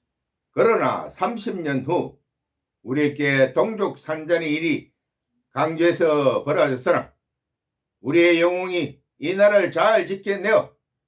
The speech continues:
아무 일 없는 나라를 지내어왔지만 십오 년이 지난 사건을 판결이 있다 하여 역사 바로 세계란 말을 가지고 국민들의 마음을 훔쳐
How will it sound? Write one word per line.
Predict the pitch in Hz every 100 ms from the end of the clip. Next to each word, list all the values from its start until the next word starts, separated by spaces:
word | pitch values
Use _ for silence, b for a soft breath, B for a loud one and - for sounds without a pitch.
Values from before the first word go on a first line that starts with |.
| -
아무 | 151 190 208 226
일 | 220 233
없는 | 220 220 226 208
나라를 | 208 208 202 131 - _ _ _ _ _ _
지내어왔지만 | 151 185 180 165 175 170 196 180 190 - _ _ _ _ _ _ _ _ _ _
십오 | - 269 - _ - 165 208
년이 | 220 214
지난 | 147 196 175 139
사건을 | 120 120 - 117 101 80 _ _ _ _ _ _
판결이 | - 190 190 185 175 156 160 202 208 202 -
있다 | - 196 - 175
하여 | - 123 - - _ _ _ _ _ _ _ -
역사 | 147 160 - 151 147 135 123 120
바로 | 131 156
세계란 | 151 165 170 170
말을 | 175 180 185 180
가지고 | 180 180 170 - _ _ _ _ _ _
국민들의 | - 180 175 175 175
마음을 | 165 180 190 160
훔쳐 | 202 - 170 -